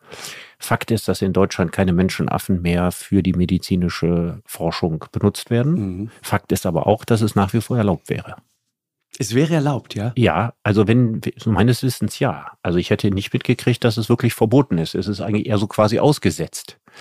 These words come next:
Speaker 1: Es gibt Länder, die das, äh, die diesen Menschenaffen tatsächlich, äh, Grundrechte eingeräumt haben. Neuseeland zum Beispiel tut das.
Speaker 2: Interessant.
Speaker 1: Ja, da dürfte man grundsätzlich dann so etwas nicht tun. Also man dürfte sie nicht im Zoo halten. Hm,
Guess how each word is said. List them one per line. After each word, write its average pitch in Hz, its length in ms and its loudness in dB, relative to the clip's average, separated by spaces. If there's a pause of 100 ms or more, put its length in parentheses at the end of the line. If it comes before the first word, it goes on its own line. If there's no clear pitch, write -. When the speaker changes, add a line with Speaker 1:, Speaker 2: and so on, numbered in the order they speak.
(300)
Speaker 1:
Es - 160 -2
gibt - 240 -4
Länder, 156 320 4
die 135 240 0
das, - 380 -2
äh, 107 220 0
die 113 160 0
diesen 110 220 4
Menschenaffen 110 1080 0
tatsächlich, 104 580 -4
äh, 90 100 0
Grundrechte 104 500 0
eingeräumt 85 520 0
haben. - 180 -6
Neuseeland 92 540 4
zum 78 160 -6
Beispiel - 420 -12 (260)
tut - 180 -6
das. - 240 -12 (400)
Speaker 2:
Interessant. 101 480 -10
Speaker 1:
Ja, 107 120 4
da 110 140 4
dürfte 127 320 4
man 101 180 4
grundsätzlich 107 640 0
dann 78 360 -2
so 98 140 2
etwas - 320 -2
nicht 92 160 -6
tun. - 200 -4
Also 82 160 -2
man 87 120 2
dürfte 98 280 2
sie 90 120 2
nicht 90 160 0
im - 100 0
Zoo 107 220 4
halten. 117 360 2 (920)
Hm, 98 160 -2